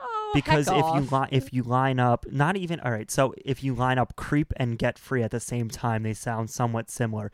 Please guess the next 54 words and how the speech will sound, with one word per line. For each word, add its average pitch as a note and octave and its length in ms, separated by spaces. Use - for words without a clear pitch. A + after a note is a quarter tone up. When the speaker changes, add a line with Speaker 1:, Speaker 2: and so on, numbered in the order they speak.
Speaker 2:
If A2+ 120
you A2+ 60
start C#3 320
them E3 100
at B2 120
the B2 80
same A2+ 280
time, A2 280
they A2 120
don't. A2 360
So, F3 400
Speaker 1:
<laughs> - 580
Speaker 2:
it D3+ 100
was F3 160
a C3 60
reach. - 500
Speaker 1:
It C#4 100
was E4+ 160
a D4 100
reach. B3+ 200
It's B3 160
kinda D#4 280
like, C4 260
you E4 80
know, D#4 220
it C#4 140
wasn't E4 420
like A#3 380
Ed G#3+ 160
Sheeran F#3+ 540
and E3 120
No D#3 140
Scrubs. - 640
<laughs> - 60
Like, - 260
Speaker 2:
Yeah, G#2+ 260
that's A#2+ 400
Speaker 1:
which D4+ 260
he F4+ 120
Speaker 2:
wha- - 60
<laughs> - 0
Speaker 1:
did F4+ 160
the D4+ 80
right A3+ 280
thing, F#3+ 360
and F#3+ 100
he A#2+ 140
Speaker 2:
Yeah. G#3 80
Speaker 1:
paid F#3 320
them E3+ 320
their F3 180
royalties E3 540
or E3 160
whatever. D#3+ 440